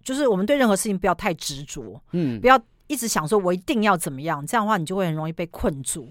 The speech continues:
Speaker 1: 应该是这样讲。
Speaker 2: 对，这样子就是对我们的修行来说也是不利的。好，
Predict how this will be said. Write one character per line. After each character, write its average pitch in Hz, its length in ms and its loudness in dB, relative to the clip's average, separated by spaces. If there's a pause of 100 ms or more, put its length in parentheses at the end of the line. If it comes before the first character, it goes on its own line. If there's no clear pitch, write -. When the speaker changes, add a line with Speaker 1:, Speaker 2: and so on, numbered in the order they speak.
Speaker 1:
应 175 80 -12
该 175 100 -2
是 170 80 -6
这 160 140 -8
样 123 140 0
讲。 113 120 -8
Speaker 2:
对， - 0 -
这 - 80 -2
样 147 160 6
子 120 160 -4
就 127 140 -4
是 139 80 2
对 156 160 4
我 127 80 4
们 113 140 -2
的 117 80 0
修 214 260 8
行 135 220 -2
来 110 140 -2
说 135 220 -4
也 92 160 -6
是 127 220 -6
不 120 240 -8
利 185 220 -2
的。 92 180 -4
好， 196 340 8